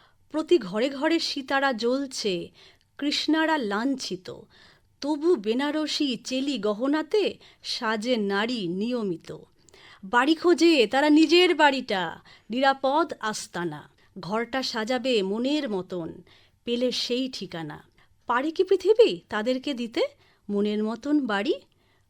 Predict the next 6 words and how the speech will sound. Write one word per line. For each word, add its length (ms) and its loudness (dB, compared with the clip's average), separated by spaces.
পূর্ব 440 0
নারীরা 580 0
বলছেন 720 -4
রোজ, 680 -4
"জাগো 440 -2
নারী 600 0